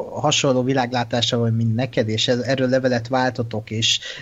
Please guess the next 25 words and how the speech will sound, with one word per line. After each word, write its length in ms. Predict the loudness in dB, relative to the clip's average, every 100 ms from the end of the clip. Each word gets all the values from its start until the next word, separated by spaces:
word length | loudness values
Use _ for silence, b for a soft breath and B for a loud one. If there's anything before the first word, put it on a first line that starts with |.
| -4
tényleg 200 | -2 0
egy 120 | -2
fényes 320 | 2 2 2
sötétségben, 720 | -2 -2 -4 -2 0 0 2 0
akkor 400 | -2 -2 -2 -2
az 160 | -4
ember 360 | -2 2 2 2
könnyen 320 | 0 2 2
beleszeret 520 | 0 -2 -2 -4 -4
az 160 | -2 -2
illetőbe, 580 | 0 -2 -2 -2 2 2
még 180 | 4 2
akkor 300 | 0 0 0
is, 140 | 2
ha 300 | 2 2 2
egyáltalán 440 | 0 0 0 0 0
sejtése 500 | 0 0 0 -4 -2
sincs, 260 | -2 -2
hogy 160 | -2 -4
kicsoda, 340 | -6 -4 0
és 360 | 0 0 -4 -6
nem 200 | -10 -6
lát 200 | -2 -2
róla 220 | -2 -2 -2
semmit. 500 | 0 -2 -2 -6